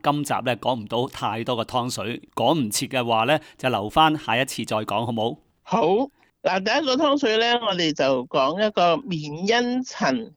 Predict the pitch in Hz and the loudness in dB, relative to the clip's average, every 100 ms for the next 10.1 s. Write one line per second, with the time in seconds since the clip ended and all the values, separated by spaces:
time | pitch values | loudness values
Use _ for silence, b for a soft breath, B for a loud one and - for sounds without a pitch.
0 | _ 233 233 247 - 160 131 127 139 160 | _ 0 2 0 0 0 0 2 0 0
1 | 190 208 208 - 226 - - 151 139 165 | 0 0 2 2 0 0 -2 0 2 -2
2 | - _ _ 226 208 202 156 151 - 117 | -6 _ _ 2 2 0 -2 -4 -4 -6
3 | 95 - _ _ _ _ _ _ _ _ | -6 -12 _ _ _ _ _ _ _ _
4 | _ - 240 339 381 202 208 214 - 143 | _ 0 2 2 2 2 0 -2 0 0
5 | 143 170 233 185 185 160 156 147 160 202 | 2 2 2 0 0 -4 -2 -2 0 -2
6 | 226 214 - - - 208 208 - 180 180 | 0 -4 -6 -2 0 0 0 -4 0 -2
7 | - _ _ 277 247 233 - 143 190 143 | -2 _ _ -2 0 -2 -2 -4 0 -2
8 | 165 196 196 185 151 175 175 - - 214 | 0 0 0 0 0 0 -2 -2 0 0
9 | 214 220 - 151 175 190 190 175 180 185 | 2 0 0 -2 0 -4 -2 -4 -2 -2
10 | 190 | -4